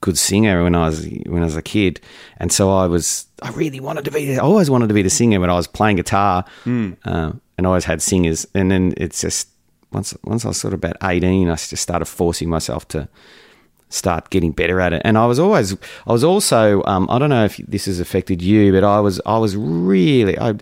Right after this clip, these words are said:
Speaker 1: I suffered nerves really badly back then when I was younger.
Speaker 2: Yeah.
Speaker 1: Um, my early teens, like, trying to get on stage. So I think it was easier to play guitar than it was to be the singer.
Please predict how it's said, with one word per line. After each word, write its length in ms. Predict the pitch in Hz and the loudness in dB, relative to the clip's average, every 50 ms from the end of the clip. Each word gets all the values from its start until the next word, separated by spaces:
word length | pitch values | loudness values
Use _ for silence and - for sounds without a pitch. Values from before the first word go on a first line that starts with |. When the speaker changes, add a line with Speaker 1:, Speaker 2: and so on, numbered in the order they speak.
| - - - - - - - - | -10 -18 -20 -18 -18 -12 -8 -4
Speaker 1:
I 80 | 110 | -4
suffered 420 | 107 - - 151 151 - 110 90 98 | -2 -2 0 0 0 0 0 2 4
nerves 480 | 101 104 107 110 110 104 92 90 95 | 4 4 6 6 4 4 2 0 -2
really 360 | 101 117 151 180 170 131 101 | -2 0 2 2 2 2 2
badly 420 | 80 101 98 101 101 95 82 85 82 | 2 2 2 2 0 0 -2 -2 -2
back 280 | - 82 78 78 - | -2 -4 -6 -6 -8
then 220 | - 80 80 80 80 | -6 -4 -4 -2 -2
when 100 | 85 85 | -2 0
I 120 | 80 78 | -2 -2
was 160 | 76 78 78 | -2 -4 -4
younger. 420 | 80 82 80 82 78 76 78 78 87 - | -4 -4 -2 -2 -4 -4 -4 -6 -6 -6
Speaker 2:
Yeah. 400 | 107 110 117 113 113 110 107 98 - - - | -6 -4 -4 -2 -2 -4 -6 -6 -8 -10 -8
Speaker 1:
Um, 280 | 82 85 80 78 76 - - | -6 -4 -2 -2 -4 -2 -2
my 240 | 90 90 85 85 | 0 0 0 2
early 240 | 85 87 85 82 85 | 2 0 0 -2 -2
teens, 580 | - - 87 80 82 82 82 80 78 76 - - - | -4 -4 -2 -2 0 0 0 -2 -2 -4 -8 -12 -16
like, 220 | - - - - - | -20 -20 -20 -20 -16
trying 320 | - - - 101 98 95 | -14 -12 -10 -10 -10 -10
to 80 | - - - - _ - - - - | -10 -12 -16 -20 _ -20 -20 -10 -6
get 140 | - 92 | -4 -2
on 80 | 92 85 | -2 -2
stage. 240 | - - 87 95 - | -2 -2 -2 -2 0
So 100 | - 107 | 0 0
I 60 | 117 | 0
think 180 | - 165 143 - | 0 0 0 0
it 20 | |
was 140 | 104 92 - | -2 -2 -2
easier 400 | - 92 87 85 87 95 92 85 | -2 -2 -2 -2 -2 -2 -2 -2
to 60 | 90 | -2
play 180 | - - 90 82 | -2 -2 -2 -2
guitar 380 | 80 78 - 87 82 85 85 78 | -2 -2 -2 0 0 0 0 0
than 100 | 76 69 | -2 -4
it 60 | - | -4
was 180 | 67 78 80 - | -4 -6 -6 -6
to 80 | - 76 | -6 -4
be 100 | 87 80 | -4 -4
the 80 | 69 76 | -2 -2
singer. 380 | - - 90 80 76 82 104 | -2 -2 -2 0 -2 -2 -4